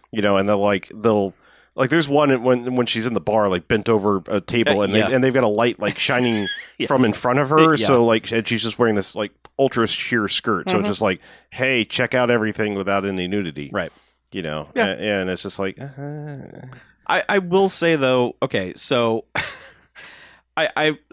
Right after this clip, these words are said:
Speaker 2: like, the first eight times she got her clothes ripped off, I was just like, "Oh, for fuck's sake." And then I started getting mad that it wasn't happening more.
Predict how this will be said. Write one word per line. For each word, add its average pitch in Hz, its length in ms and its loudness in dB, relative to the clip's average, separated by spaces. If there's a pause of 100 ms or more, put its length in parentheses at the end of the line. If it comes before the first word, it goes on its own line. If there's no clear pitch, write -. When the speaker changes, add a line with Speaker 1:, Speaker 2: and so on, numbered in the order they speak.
(220)
Speaker 2:
like, 156 200 -2
the 160 80 -4
first - 360 -2
eight 143 220 0
times 127 340 -2
she - 140 -2
got 123 140 0
her 113 40 -2
clothes 117 280 -2
ripped 113 180 -4
off, 107 160 0
I 107 80 -2
was 98 120 -6
just 92 140 -8
like, 107 160 -8
"Oh, 104 180 -12
for 101 120 -16
fuck's - 280 -8
sake." 98 220 -4
And 117 220 -2
then 185 220 2
I 120 100 0
started 123 300 0
getting 107 260 -2
mad 107 220 -2
that 101 80 -4
it 85 100 -8
wasn't 98 240 -4
happening 95 360 -6
more. - 100 -14